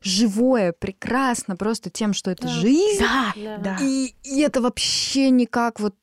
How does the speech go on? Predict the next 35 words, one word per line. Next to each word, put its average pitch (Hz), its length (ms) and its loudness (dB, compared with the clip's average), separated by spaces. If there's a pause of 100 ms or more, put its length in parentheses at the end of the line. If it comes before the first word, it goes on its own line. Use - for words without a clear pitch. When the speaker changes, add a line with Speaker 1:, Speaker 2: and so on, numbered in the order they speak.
(160)
Speaker 1:
не 220 220 4
вписывается 196 540 -4
в - 20 -4
это 180 160 -4
все, 165 140 -4
весь 185 200 -4
этот 185 200 -6
глянец 196 400 0
и - 40 -8
прочее. 208 260 -2
Мне 208 60 2
так 220 120 -2
хочется - 340 0
каждую 190 460 0
вот 175 160 -6
просто 202 260 -4
обнять. 202 580 0
И, 196 280 0 (420)
ну, 214 80 2
я 214 60 4
не 226 80 4
знаю, 220 160 4
если - 100 -12
бы 196 80 -2
можно 277 220 2
было 214 160 0
как-то 190 340 -4 (480)
вот 190 240 -4
в 202 100 -2
область 214 300 2
сердца 226 400 0
просто 190 280 -6
вдохнуть 220 540 2
и 214 40 -2
сказать: - 220 -2